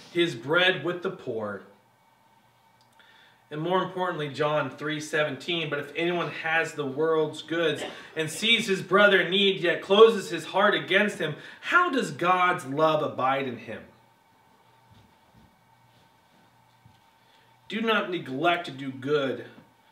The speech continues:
and to share what you have, for such sacrifices are pleasing to God. God likes you to give to the poor,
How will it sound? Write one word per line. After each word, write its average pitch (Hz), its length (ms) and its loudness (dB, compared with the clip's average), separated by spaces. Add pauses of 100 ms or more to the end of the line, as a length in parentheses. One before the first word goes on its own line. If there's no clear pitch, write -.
(200)
and 139 100 -12
to 143 60 -8
share 170 760 0 (640)
what 147 340 2 (100)
you 156 260 -6
have, 185 580 -6 (720)
for 156 100 -4
such 302 340 -4
sacrifices 123 1300 -8 (420)
are 135 220 -6
pleasing 120 680 -10
to 113 100 -18
God. 107 460 -16 (2000)
God 156 600 -4 (380)
likes 156 600 -6
you 131 180 -4
to 123 400 -8 (120)
give 151 540 0 (340)
to 131 160 -10
the 107 100 -16
poor, - 480 -20